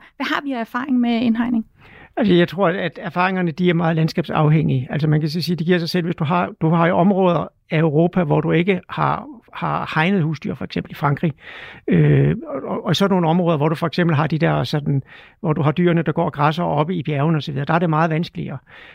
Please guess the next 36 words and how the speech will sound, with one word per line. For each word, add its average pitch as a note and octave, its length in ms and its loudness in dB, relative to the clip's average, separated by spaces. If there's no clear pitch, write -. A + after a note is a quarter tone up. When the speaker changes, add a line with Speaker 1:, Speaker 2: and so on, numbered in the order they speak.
Speaker 2:
I A#3+ 80 -2
et D#3 60 0
landskab F3+ 420 0
som D#3+ 200 0
i D#3 40 0
Tyskland F#3 400 0
og E3+ 120 2
i E3+ 40 2
Danmark, D3+ 380 -2
øh, D#3 140 0
de F#3+ 160 -2
aller, F3+ 200 2
aller E3+ 180 0
fleste F#3 360 -4
steder, D#3 300 -2
der D#3 140 0
vil D#3+ 100 2
hegninger D#3+ 460 4
teknisk D3+ 420 -4
set D#3+ 220 -2
være D3+ 200 2
en C#3+ 120 0
rigtig D3 280 -2
effektiv E3 420 0
metode. D3 340 -2
Så F#3 120 2
er G3 60 2
der G3 140 2
et - 140 -4
spørgsmål F3+ 580 0
om, D3+ 320 0
øh, E3+ 140 0
om D#3+ 160 0
omkostninger F#3 580 -2
og D#3+ 140 -2
vedligeholdelse. D#3+ 720 2